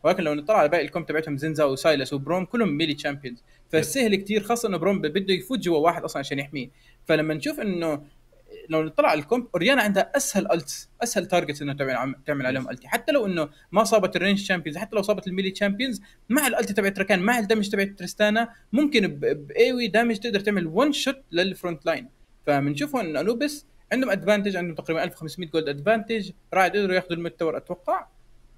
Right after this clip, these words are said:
Speaker 1: ولكن زي ما حكينا الوين كونديشن تبع راعد هو الدراجون فايتس.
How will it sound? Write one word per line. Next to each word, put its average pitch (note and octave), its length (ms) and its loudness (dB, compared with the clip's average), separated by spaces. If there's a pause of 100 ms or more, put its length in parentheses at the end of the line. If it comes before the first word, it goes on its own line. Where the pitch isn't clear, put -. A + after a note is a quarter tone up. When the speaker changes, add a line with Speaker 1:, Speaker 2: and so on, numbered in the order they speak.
(100)
Speaker 1:
ولكن F3 500 2
زي D#3+ 260 0
ما F#3+ 80 4
حكينا C3+ 500 -2
الوين F#3+ 240 -2
كونديشن G3 320 -2
تبع E3 180 4
راعد E3 260 4
هو G3 260 2
الدراجون D#3 420 2
فايتس. - 480 -8